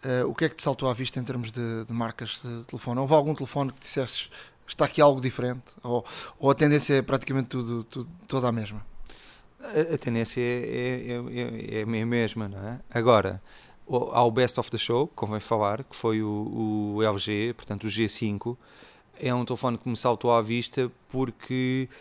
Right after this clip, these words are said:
Speaker 2: por várias razões. Eh, foi o que mais me emocionou ali dentro, porque, quer dizer, é aquilo que é, que é diferente. Eh, foi o primeiro que eu quis ir testar e ver realmente se, se,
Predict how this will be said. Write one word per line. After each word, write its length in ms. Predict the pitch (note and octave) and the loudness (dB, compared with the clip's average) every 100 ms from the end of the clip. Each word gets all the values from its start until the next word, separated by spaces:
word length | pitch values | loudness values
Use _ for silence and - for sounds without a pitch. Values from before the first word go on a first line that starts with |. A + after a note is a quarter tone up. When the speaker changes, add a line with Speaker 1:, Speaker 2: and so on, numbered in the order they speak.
| - | -10
Speaker 2:
por 100 | - | 2
várias 240 | D3 E3 C#3+ | 4 4 2
razões. 520 | C3 A2 F#2+ F#2 - | 0 0 -2 -6 -8
Eh, 680 | B2 A2+ A2 A2 G#2+ A2+ A2 | -4 -4 -4 -6 -8 -8 -8
foi 200 | A2+ B2 | -2 -2
o 40 | A2+ | 0
que 80 | |
mais 220 | B2+ B2+ A#2+ | 2 2 2
me 80 | |
emocionou 360 | C3 - C3 C3+ | -2 0 0 2
ali 140 | C3 | 2
dentro, 220 | C3+ C#3 - | 4 2 0
porque, 160 | - | -14
quer 120 | - A#2+ | -2 0
dizer, 200 | A#2+ A2+ | 2 2
é 300 | A#2 A#2 A#2 | 2 2 2
aquilo 180 | C3 | 0
que 100 | A2+ | 6
é, 140 | C3 A#2+ | 6 6
que 140 | - | 4
é 20 | |
diferente. 580 | A#2+ B2 C#3+ D#3+ E3 F#3 - - - - - | 2 2 4 4 2 -4 -8 -18 -20 -20 2
Eh, 400 | A#2+ A#2+ A#2+ A#2+ | 6 8 8 8
foi 280 | - C3 B2 | 8 6 6
o 60 | |
primeiro 340 | A2 B2+ B2+ A#2 | 6 8 8 6
que 120 | B2+ | 2
eu 60 | A#2+ | 0
quis 320 | B2+ A#2+ A2+ | 2 2 4
ir 220 | A#2+ G#2+ | 2 2
testar 440 | - - A#2+ A#2+ | -2 6 10 10
e 120 | A2+ G#2 | 8 4
ver 220 | A2 A2 | 4 2
realmente 420 | A2 A2 A2+ G#2+ | 4 2 2 0
se, 400 | - A2+ G#2+ A2 | -4 -2 -2 -2
se, 240 | - - | -4 -6